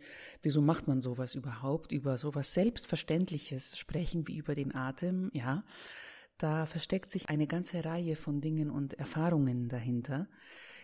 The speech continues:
Ich bin auch ausgebildete Atemtrainerin. Ja, es gibt Menschen, die dir zeigen können, wie du richtig atmest.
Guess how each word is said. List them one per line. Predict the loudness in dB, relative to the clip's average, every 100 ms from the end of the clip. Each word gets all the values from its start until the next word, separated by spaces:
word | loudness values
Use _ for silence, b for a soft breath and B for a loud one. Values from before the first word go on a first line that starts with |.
| B
Ich | -6 -6 2
bin | 4 6 4 2 -2 -6 -2
auch | 2 2 0 -8 0
ausgebildete | 2 4 2 4 2 2 -2 -2 -4 -4 -6
Atemtrainerin. | -2 -2 2 4 4 0 -10 0 2 4 4 2 2 2
Ja, | 0 0 0
es | -2 -4
gibt | -2
Menschen, | 2 2 0 -2 -2
die | -2
dir | -4
zeigen | -4 -4 -4
können, | -4 -2 -2
wie | -2
du | -2
richtig | -4 -6 -10 -6
atmest. | -6 -4 -4 -4 -6